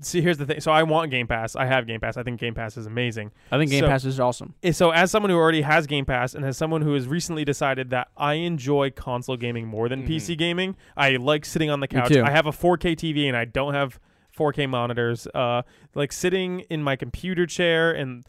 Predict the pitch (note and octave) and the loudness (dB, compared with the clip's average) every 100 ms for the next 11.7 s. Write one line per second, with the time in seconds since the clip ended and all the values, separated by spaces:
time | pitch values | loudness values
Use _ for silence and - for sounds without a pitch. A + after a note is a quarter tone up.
0 | _ _ D#3 D3+ C3+ C#3 D#3 D#3 D#3 D3+ | _ _ -4 -2 0 2 4 2 2 0
1 | C3 C3 B2+ B2 A#2 A2+ A2 A2+ - - | 0 0 0 -2 -4 -8 -14 -18 -16 -14
2 | - D3+ D#3+ D3+ C3+ - C3 D3+ C#3+ C3 | -2 0 0 -2 -4 -4 -6 -2 -2 0
3 | C#3 - C#3 C#3+ D3 C#3+ B2+ C3+ C#3 D3 | -4 -2 -2 2 2 2 -2 -2 -4 -4
4 | C3+ B2+ B2 - C#3 D3 C#3 C3 B2 B2 | -4 -4 -6 -10 -6 -4 -6 -6 -4 -2
5 | B2+ C3 B2+ - - D3+ C3+ B2+ B2 - | 0 -2 -4 -12 -20 -10 -6 -4 -6 -6
6 | D3+ C#3+ C3+ D3+ - - - _ _ _ | -4 0 0 -2 -4 -8 -12 _ _ _
7 | - - G#3+ A3+ G#3+ F3+ F3 G#3 B3 C4+ | -8 0 2 4 2 2 4 2 4 0
8 | B3 - - D3 C3+ - D3 C3+ A#2 A#2+ | 0 -2 0 2 2 0 -2 -2 -2 -2
9 | A#2 A2 A2+ A2 A2 A2+ _ - A#2 A2 | -2 -2 -4 -8 -10 -14 _ -12 -8 -8
10 | G#2 - - _ C3+ A#2+ A#2+ B2+ B2+ - | -10 -14 -20 _ -10 -2 2 4 2 -2
11 | A2+ A2+ A2 A2+ G#2+ A#2+ | -6 -4 -4 -10 -14 -16